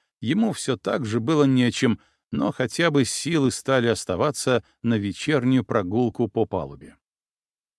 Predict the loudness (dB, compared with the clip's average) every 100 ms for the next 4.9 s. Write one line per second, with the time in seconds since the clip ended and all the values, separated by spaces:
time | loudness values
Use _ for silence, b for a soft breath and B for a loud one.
0 | _ -16 -10 -2 0 2 2 2 2 4
1 | 4 2 2 0 2 -2 0 0 0 0
2 | -2 0 0 -2 -6 -4 -4 -4 -8 _
3 | _ _ -4 -2 -2 0 2 2 2 0
4 | 2 2 2 0 0 0 4 4 4